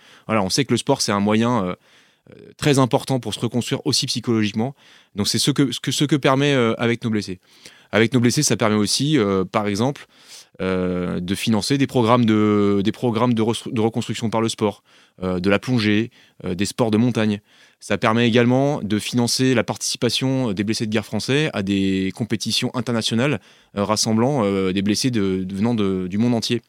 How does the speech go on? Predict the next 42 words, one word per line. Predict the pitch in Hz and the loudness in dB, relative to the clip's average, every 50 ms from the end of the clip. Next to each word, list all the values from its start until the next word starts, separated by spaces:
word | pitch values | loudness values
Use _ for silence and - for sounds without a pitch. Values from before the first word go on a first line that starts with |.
| _ _ _ - - - - _ _ _ _ _ 92 | _ _ _ -20 -20 -20 -20 _ _ _ _ _ -6
Euh, | 92 92 92 92 92 90 90 90 87 85 85 85 | -4 -2 -2 -2 -2 -4 -4 -4 -6 -6 -8 -4
donc | 90 113 110 | -2 0 2
voilà, | 113 107 92 | 4 2 2
ça | - 107 | 0 -2
c'est | - 113 | -2 -2
un | 104 | -2
peu | 101 135 | -2 -2
tout | 127 - 151 139 | -4 -4 -6 -6
ce | - | -2
que | - 123 | -2 0
permet | - 127 113 117 123 | 2 2 2 2 0
de | 113 | -2
faire, | - - 135 139 131 | 0 0 0 2 2
euh, | 117 107 104 98 95 95 - | 0 0 0 0 -2 -4 -4
Avec | - 127 117 123 120 - | -4 0 0 0 0 0
nos | 127 113 | 0 2
blessés. | 110 107 98 117 117 143 170 - - - - - - _ | 2 2 2 2 0 -2 -2 -4 -10 -20 -20 -20 -14 _
Et | 87 | -4
donc | 90 104 101 - | -4 -4 -4 -2
il | |
faut | - 107 | -2 0
vraiment | 104 113 127 123 | 2 2 2 0
comprendre | - 127 107 113 131 139 143 | 0 -4 -2 0 0 0 0
que, | - - 139 | 0 0 2
euh, | 120 123 120 104 95 95 90 87 - _ - - - - _ _ - | 2 4 4 2 2 2 0 -2 -6 _ -20 -20 -20 -20 _ _ -10
euh, | - 90 87 87 90 90 85 85 85 87 82 - - - - - - - | -8 -6 -4 -4 -4 -4 -4 -4 -6 -6 -6 -8 -10 -12 -14 -16 -8 -4
l'État | 110 107 113 - - 120 | 0 0 2 2 2 0
prend | 113 - - 104 | 0 0 -4 -2
bien | 95 110 131 131 | 2 4 4 4
en | 123 113 | 4 2
charge | - 131 117 - - | 2 0 -2 -2 -4
ses | - 104 | -4 -2
blessés, | 101 101 95 - 117 123 135 143 107 | -2 -2 -2 0 0 0 0 0 0
mais | - 104 104 104 101 | 0 0 0 0 0
qu'on | - 117 110 107 104 101 - - - - 110 | 0 0 0 2 0 0 -2 -6 -8 -8 -8
compte | 87 - 139 139 120 | -4 -2 -2 0 0
sur | - - 117 | 0 2 2
la | 104 98 | 2 0
solidarité | - - 127 123 120 123 113 113 110 - 123 | 2 0 0 2 4 4 4 4 4 2 0
de | 110 | 0
la | 110 | 2
nation, | 107 104 101 - 127 147 160 | 0 0 -2 -2 -4 -4 -6